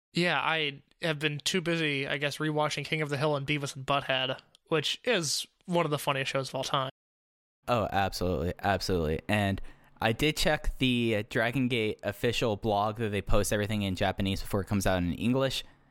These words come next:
Speaker 2: We do not have any cards for this weekend. So, okay, so I think that's gonna do it. We went a little longer than I expected. I thought we were gonna go forty-five here, but we started talking about how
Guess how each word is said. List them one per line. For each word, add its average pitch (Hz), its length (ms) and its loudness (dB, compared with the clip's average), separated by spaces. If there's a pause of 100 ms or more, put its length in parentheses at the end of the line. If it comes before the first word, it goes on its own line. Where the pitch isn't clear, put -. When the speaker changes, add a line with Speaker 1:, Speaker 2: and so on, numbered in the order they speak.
Speaker 2:
We 123 120 2
do 117 120 4
not 107 220 2
have 95 460 0
any 95 160 0
cards 92 400 0
for 95 120 0
this 87 220 0
weekend. 92 360 0
So, 104 100 0
okay, 131 240 0
so 113 100 4
I 104 40 -2
think 139 120 2
that's 170 140 0
gonna 156 160 0
do 151 160 2
it. 104 80 -2
We 120 120 0
went 175 300 0
a 131 80 0
little 127 320 0
longer 147 280 0
than 127 100 -2
I 113 40 -2
expected. - 320 -4
I 95 40 0
thought 127 140 0
we - 20 2
were 117 80 0
gonna 120 140 0
go - 20 0
forty-five 101 540 0
here, 87 180 -2
but 95 100 -2
we 95 100 0
started 101 300 0
talking 98 540 -2
about 101 540 0 (260)
how 98 400 0